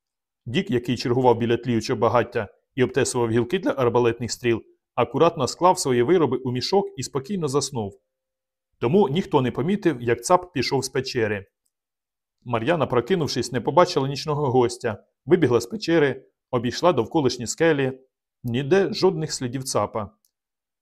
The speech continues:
«Я його ненавиджу», сказала вона, повернувшись.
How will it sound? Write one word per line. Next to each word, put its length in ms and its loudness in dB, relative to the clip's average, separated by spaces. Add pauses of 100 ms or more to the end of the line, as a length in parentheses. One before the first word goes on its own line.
(540)
«Я 80 -2
його 200 0
ненавиджу», 800 0 (380)
сказала 460 4
вона, 240 2
повернувшись. 800 -2